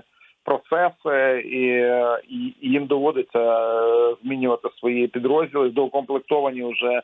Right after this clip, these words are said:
е, мобілізованими, тому що інакше їм не, не вдасться тримати такий накал війни. І оці хоча б, знаєте, якщо це не можна сказати наступом, не можна це назвати, тому що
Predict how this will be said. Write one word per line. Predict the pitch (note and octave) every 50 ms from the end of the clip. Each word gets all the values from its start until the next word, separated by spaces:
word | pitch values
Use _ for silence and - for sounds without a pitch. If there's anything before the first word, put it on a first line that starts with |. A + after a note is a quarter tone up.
| - _ _ _ _ _ _ _
е, | A#2+ A#2+ A#2+ A#2+ A#2+ A#2+ A#2+
мобілізованими, | B2 B2+ C3+ C3 C3 C#3 C#3 C#3+ A#2+ B2 D#3 D#3+ E3+ E3+ D#3+ D3+ D3 C#3+ C3+ B2+ A#2+ A#2+ _ _ _ _ _
тому | C3+ C3+ C3
що | A#2+ - -
інакше | - D3+ C#3 D3 D#3+ D3+ - - D3+ C3
їм | C3 C3 C3
не, | C3+ B2+ A#2+ A#2 -
не | - C3+ C3
вдасться | A#2 A2+ C#3+ C#3+ C#3 - _ C3
тримати | - - B2+ C3 C3 B2 B2 A#2+ - B2 A#2+ A#2 - _ _ _ _ _ _ _ _
такий | - - - - C#3 C3+ C3
накал | A#2+ C3 C3+ B2+ - - C3+ C3 B2 A#2+ A#2+
війни. | A#2+ B2 C3 C3+ C#3+ D#3+ F3 F#3 F#3 - _
І | C#3 C3
оці | C3 B2 - _ D3 C#3 -
хоча | C3+ - D3 C#3
б, | C3 B2+ C3 A2+
знаєте, | B2 C3+ C3+ C3+ B2+ - C3 B2 A#2+ A#2+ - _ _ _ _ _ _ _ _ _ _ _ _
якщо | A#2+ G#2+ A2 - - - D3+
це | D3+ - C#3
не | C#3
можна | C#3 C#3 -
сказати | - D3+ C#3 - C3+
наступом, | C3+ C#3+ D3 D#3 E3+ F#3+ F#3 - _ D#3 A#2 - A#2+ A#2+
не | B2+ C3+
можна | C#3 D3 D3+ B2 B2 B2 - -
це | A#2
назвати, | A#2+ A#2+ A#2 C3+ D#3+ F3+ F3 D#3+ B2
тому | - A#2+ A#2+ B2 A#2
що | - - - A#2 A#2 A#2 A#2 A2